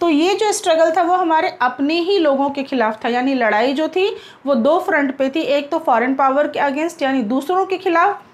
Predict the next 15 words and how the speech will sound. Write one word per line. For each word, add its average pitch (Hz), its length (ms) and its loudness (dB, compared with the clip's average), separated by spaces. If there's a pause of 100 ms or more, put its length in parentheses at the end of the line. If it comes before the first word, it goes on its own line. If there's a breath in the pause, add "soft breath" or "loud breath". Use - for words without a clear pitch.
(180)
और 370 200 4
एक 381 360 -2
खुद 480 220 -2 (120)
अपने 302 340 0
ही 453 200 -2
खिलाफ 302 400 0
लड़ाई 240 300 0
थी, 311 140 -6
अपने 285 380 -2
ही 359 160 -2
लोगों 262 340 0
के 269 120 -4
खिलाफ 233 380 -2
लड़ाई 208 280 0
थी, 330 260 -4